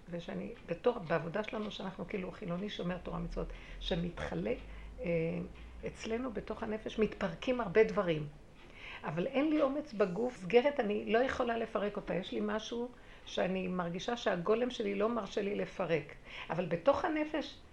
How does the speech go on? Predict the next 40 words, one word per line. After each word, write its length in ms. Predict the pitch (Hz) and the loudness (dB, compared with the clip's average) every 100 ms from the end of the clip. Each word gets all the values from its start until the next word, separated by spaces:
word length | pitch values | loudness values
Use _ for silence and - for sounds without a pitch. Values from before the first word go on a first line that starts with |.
| - - - - | -20 -18 -8 -2
אני 200 | 190 190 | 0 4
לא 120 | 240 | 4
דנה 380 | 226 226 214 202 | 4 2 0 -2
את 140 | 202 | -2
עצמי, 440 | 208 - 202 185 180 | -6 -2 -2 0 0
ואני... 420 | 175 175 190 190 - - - - - - - 196 | 0 0 0 -4 -6 -16 -18 -18 -18 -18 -4 4
מה 220 | 208 277 | 6 8
הגדר 440 | 262 196 240 269 | 8 8 8 6
של 180 | 247 220 | 4 4
הנפש 460 | 196 202 208 233 - | 4 4 2 0 0
שלי 180 | 226 | -2
בקיום 500 | 202 175 - 214 196 | 0 -2 -2 -4 -4
של 160 | 208 208 | -4 -4
התורה? 200 | 190 - | -4 2
אם 140 | 262 | 2
זה 160 | 247 214 | 4 0
מסתדר 520 | 208 190 - 175 208 | 0 0 0 4 4
לי 100 | 226 185 | 2 0
ונעים 360 | 185 220 220 | -2 -2 -2
לי 100 | 226 185 | -2 0
ונוח 300 | 180 233 269 | 0 0 0
לי 80 | 220 | 0
וטוב 300 | 214 208 170 | 4 4 4
לי, 80 | 175 | 2
ודבר 300 | 170 240 277 | 2 4 4
שיסתור 400 | - - 262 262 | 0 6 8 8
אותי 120 | 247 | 4
ויגרום 320 | 202 208 247 | 2 4 4
לי 80 | 277 | 4
מצוקה, 380 | 220 - 247 262 | 0 0 -2 0
אני 140 | 226 | 2
לא 100 | 220 | 2
מסוגלת. 480 | 233 320 330 311 - - - - | 0 -2 -2 -2 -4 -8 -14 6
אין 160 | 269 339 | 8 8
לי 120 | - | 8
כוח, 240 | - 302 233 | 10 10 12
הגולם 300 | 208 277 320 | 12 12 10
שלי 280 | - 269 | 2 4
לא 100 | 247 | 4
מוכן 560 | 269 285 - 277 240 | 4 4 6 8 8